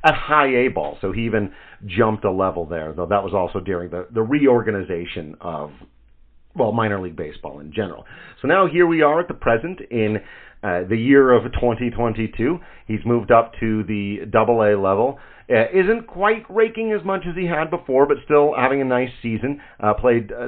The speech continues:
seventy-one games so far, eleven home runs, forty-two ribbies, forty-one runs scored, and sixteen stolen bases. Hitting just two thirty, on basing two seventy-eight, slugging four fifteen, though.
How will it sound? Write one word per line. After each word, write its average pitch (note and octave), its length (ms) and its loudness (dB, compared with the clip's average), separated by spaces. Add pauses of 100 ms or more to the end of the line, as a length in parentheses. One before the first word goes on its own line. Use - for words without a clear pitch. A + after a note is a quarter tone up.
(120)
seventy-one C3+ 480 2
games B2 320 -2
so C3 200 2
far, A#2+ 280 6
eleven A2 420 4
home B2+ 320 0
runs, A#2+ 300 0 (160)
forty-two A#2+ 580 -2
ribbies, A2+ 320 0 (140)
forty-one G#2+ 480 2
runs A2+ 340 2
scored, D3+ 220 -4
and D#3+ 180 -8
sixteen B2 640 -4
stolen F#2+ 340 0
bases. C#3 400 0 (380)
Hitting F#3+ 240 -2
just F3 240 -2
two F3 200 -2
thirty, D3 300 4
on C3+ 220 0
basing C3 440 -2
two C#3+ 180 -6
seventy-eight, A2+ 560 0
slugging B2 360 -2
four A#2+ 240 0
fifteen, E3+ 600 0
though. C3 260 6